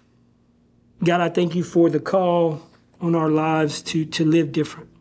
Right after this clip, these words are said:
God, I know it's hard. I know people are hurting and people are, um, have been mistreated, and it's hard to offer forgiveness, God, but I pray that, uh,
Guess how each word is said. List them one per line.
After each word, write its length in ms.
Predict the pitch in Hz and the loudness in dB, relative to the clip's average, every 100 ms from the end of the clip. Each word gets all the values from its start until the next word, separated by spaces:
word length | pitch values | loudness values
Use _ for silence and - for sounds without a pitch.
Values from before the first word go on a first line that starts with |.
| _ _ _ _ _ _ _ _ - _ _ _ _ _ _ _ _ _ _ _ _ _ _ _ _ _ _ _ _ _ _ _ _ 175 | _ _ _ _ _ _ _ _ -20 _ _ _ _ _ _ _ _ _ _ _ _ _ _ _ _ _ _ _ _ _ _ _ _ -2
God, 160 | 170 | 0
I 80 | 160 | 2
know 200 | 170 185 | 2 2
it's 120 | 165 | 0
hard. 380 | - 147 143 131 - _ _ _ _ _ _ _ _ _ _ - | -2 -6 -6 -12 -18 _ _ _ _ _ _ _ _ _ _ -12
I 120 | 170 170 | -2 2
know 160 | 180 | 2
people 320 | - 196 165 | 0 -2 0
are 80 | 160 | 0
hurting 480 | 123 170 175 170 170 | 0 0 2 2 2
and 120 | 135 | -2
people 380 | - 185 175 165 | -2 0 2 2
are, 160 | 147 143 - - - _ - | 2 -4 -14 -20 -20 _ -16
um, 460 | 156 143 135 151 - _ _ _ _ _ _ _ _ - - | -12 -12 -12 -16 -20 _ _ _ _ _ _ _ _ -14 -4
have 140 | 165 | 0
been 180 | 175 175 | 2 2
mistreated, 680 | 175 - - 185 180 175 170 | 2 0 0 2 4 2 2
and 180 | 156 | 0
it's 140 | 160 - | -2 0
hard 260 | 180 180 | 0 0
to 80 | 175 | -2
offer 320 | 185 180 180 | 0 0 0
forgiveness, 680 | 156 - 147 170 165 170 151 | -4 -4 -2 0 0 -2 -4
God, 260 | - 165 160 | -6 -6 -2
but 120 | 165 | -2
I 100 | 175 | -2
pray 380 | 180 185 175 180 | -2 0 2 2
that, 240 | 160 165 | 0 -4
uh, 680 | - - - - _ - | -10 -20 -20 -20 _ -20